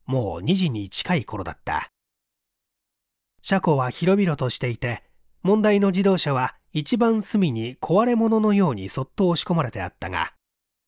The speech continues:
配置されていた一人の警官に葉山警部補の名を伝えると、快く車に近寄ることを許してくれた。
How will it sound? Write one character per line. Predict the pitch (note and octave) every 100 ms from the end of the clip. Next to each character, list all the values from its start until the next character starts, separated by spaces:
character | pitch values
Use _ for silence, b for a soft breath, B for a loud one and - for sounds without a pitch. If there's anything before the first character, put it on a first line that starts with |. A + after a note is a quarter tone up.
| _
配 | F#3+ G#3+
置 | G3
さ | - G3
れ | F#3+
て | F#3
い | F3
た | E3+
一 | D#3 -
人 | G#3+
の | D#3 C#3+
警 | D3+
官 | D3 C#3+ C3+
に | C#3 B2+
葉 | - A3+
山 | A3 F3 E3
警 | - E3+
部 | E3+
補 | C#3+
の | C#3+
名 | B2+ C3
を | C3
伝 | - C3
え | C3
る | B2
と、 | A2+ A2 -
快 | D#3+ D#3+ A#3 A3+ G#3+
く | - F2+
車 | - C#3+ F#3+ G3+
に | F#3+
近 | F3+ - F#3
寄 | F3+
る | D3
こ | C#3
と | C3+
を | E2+
許 | F#2 D3+
し |
て | -
く | F2+
れ | D#2+
た。 | - - -